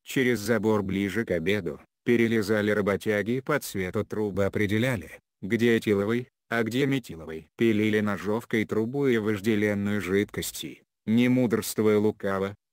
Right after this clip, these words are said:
сливали в каску. Мерли слепли десятками.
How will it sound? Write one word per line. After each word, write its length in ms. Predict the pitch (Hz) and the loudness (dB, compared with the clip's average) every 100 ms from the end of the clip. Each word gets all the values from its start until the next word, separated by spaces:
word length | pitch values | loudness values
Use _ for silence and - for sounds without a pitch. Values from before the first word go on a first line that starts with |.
| - | -14
сливали 580 | - 98 90 95 101 | -4 -2 0 0 -2
в 80 | 127 | -4
каску. 540 | - 90 82 - - - - | -2 -2 -2 -8 -16 -18 -2
Мерли 480 | 120 113 113 110 113 | 2 4 2 0 -2
слепли 480 | - 117 135 107 104 | -2 -2 -2 -2 -2
десятками. 840 | 101 92 131 110 - 87 73 73 | -2 -4 -4 -6 -8 -14 -14 -18